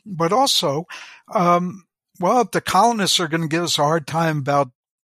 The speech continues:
you know, giving us their big white pines, we'll grow 'em here for our ship mass and stuff. And so it was also to supply timber, not just in Great Britain, but also in, uh, in Europe,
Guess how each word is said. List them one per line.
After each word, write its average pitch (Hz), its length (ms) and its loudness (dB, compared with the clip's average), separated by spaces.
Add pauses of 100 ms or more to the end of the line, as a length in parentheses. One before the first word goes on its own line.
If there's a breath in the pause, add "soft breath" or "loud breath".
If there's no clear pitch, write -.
(520)
you 185 300 -6
know, 139 260 0 (400 soft breath)
giving 165 240 0
us 151 180 2
their 160 120 0
big 147 220 -2
white 147 220 0
pines, 165 380 -2
we'll 135 200 -2
grow 156 320 0
'em 160 120 -2
here 139 400 -2 (100)
for - 260 -4
our 120 140 -2
ship - 320 -4
mass 120 380 -4
and 131 100 -10
stuff. - 400 -6
And 120 220 -8
so - 240 -4
it 147 80 -2
was 139 160 -2
also 170 300 -2
to 135 120 -8
supply 139 460 -4
timber, 196 420 -6 (640 loud breath)
not 180 200 0
just - 280 -2
in 151 100 -6
Great 143 260 -2
Britain, 139 300 -4
but 143 200 -4
also 147 400 -2
in, 139 200 -2
uh, 131 160 0 (300)
in 139 360 -2 (180)
Europe, 175 400 -4